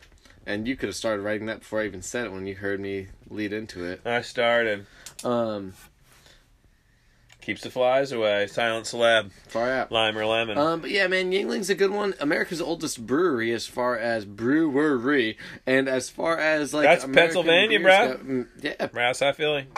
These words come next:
Speaker 1: Yeah, man, it's a good beer. It's a darker beer, but doesn't have a heavy
Speaker 2: I
Speaker 1: feel
Speaker 2: believe it's
Speaker 1: to it.
Speaker 2: still a lager.
Speaker 1: It's a lager. It's an American lager, but it's not super heavy that it, uh, makes you feel like you're gonna die.
Speaker 2: Um,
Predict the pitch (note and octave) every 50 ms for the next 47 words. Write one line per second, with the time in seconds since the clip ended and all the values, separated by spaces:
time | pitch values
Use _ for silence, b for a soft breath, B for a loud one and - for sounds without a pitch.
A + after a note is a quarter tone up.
0 | - B2 A2+ B2 C#3 D#3+ E3 D#3+ D3+ D3+ D#3 D3+ D3+ - - C3+ B2 - _ _
1 | _ - C#3+ D3 D3+ C3+ - - C#3 C#3+ D3+ D#3 D#3+ D3 - - A2+ G#2 F#2+ D#3
2 | - - - - F3 D#3+ C3+ A2+ G2 G#2 G2+ G2 G#2 A#2+ C3+ D3+ - _ _ -
3 | G#3 G#3 G3 G3+ G#3 - - _ _ _ _ _ _ _ _ _ _ _ _ -
4 | F3 F3 F3 F3+ F3 D3+ C#3+ - - - - D3 C#3 C#3 D#3 E3 E3 F3 F3 F3+
5 | G3+ A3+ B3 A#3 - G#3+ - - F3 D#3+ C#3+ C3 A#2+ A#2 A2+ A#2 C3+ D#3+ D3+ C#3
6 | C3 C#3 D3 D3 _ _ - B2+ A#2 - C3+ C3 C#3 C#3+ C#3+ C3 B2 A#2+ B2 C#3
7 | D3+ C#3+ - - A2+ A2+ G#2+ A2+ A#2+ C3+ - D3+ C#3+ C#3 C3 B2+ B2+ C3+ C#3+ D3+
8 | B2+ B2+ A#2 A#2+ A#2 - - C3 C3 C3+ C3+ C3+ C3 - - - - C#3 C3 -
9 | - B2+ A#2+ A#2+ B2 A#2+ A#2 A2 A#2+ A2 A2 A2+ A2 G#2+ A2 G2+ G#2+ G#2 G#2 G#2
10 | G#2 G#2 G2 G2 b b b b b b b - A2+ A2+ - - A2+ G#2 - -
11 | - G2+ G2 F#2+ F#2+ F#2 F#2+ - F#2+ F#2+ F#2+ F2 F2+ F2 D#2+ - _ - F#2 E2+
12 | E2 D#2+ - F2 - - b b b b b b b b b b b b b b
13 | b b b b b b - - D#3+ E3 D#3+ D#3 D#3 D#3 D3+ D#3 D3+ D3+ D#3 D#3
14 | D#3 D3+ D3 D3 D3+ D3+